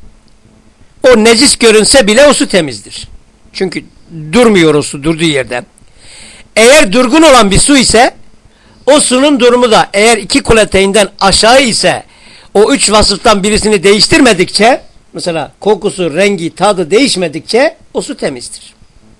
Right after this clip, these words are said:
Değişmişse pistir. Abdullah bin Ömer radıyallahu anhu'dan Peygamber sallallahu aleyhi ve sellemin şöyle buyurduğu rivayet etmiş. Nebi sallallahu aleyhi ve sellem, yine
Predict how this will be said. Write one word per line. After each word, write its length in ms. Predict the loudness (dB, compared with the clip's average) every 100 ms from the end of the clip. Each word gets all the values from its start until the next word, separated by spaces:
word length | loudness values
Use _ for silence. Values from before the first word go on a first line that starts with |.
| _ _ _ _ _ _ _ -2
Değişmişse 520 | 0 0 -6 -8 -8
pistir. 440 | -8 -12 -12 -16 -20 -20 _ -20 -20 -20 -20 -20 -4
Abdullah 400 | 0 2 4 4
bin 100 | 4
Ömer 280 | 4 4 4
radıyallahu 460 | 4 4 4 6 4
anhu'dan 380 | 4 4 2 4
Peygamber 440 | 4 4 4 2
sallallahu 420 | 2 2 4 4
aleyhi 140 | 4 2
ve 100 | 0
sellemin 380 | -2 -2 -2
şöyle 340 | 0 2 2 4
buyurduğu 360 | 4 4 2 0 -6 -6 0
rivayet 300 | 0 0 -4
etmiş. 480 | -2 0 2 0 -6 -14 -20 -20 -20 -20 -20 _ _ _ -20 -20 _ 0
Nebi 360 | 2 4 4
sallallahu 440 | 4 4 4 4 4
aleyhi 180 | 4 2
ve 40 |
sellem, 380 | 2 2 2 4
yine 320 | 4 2 2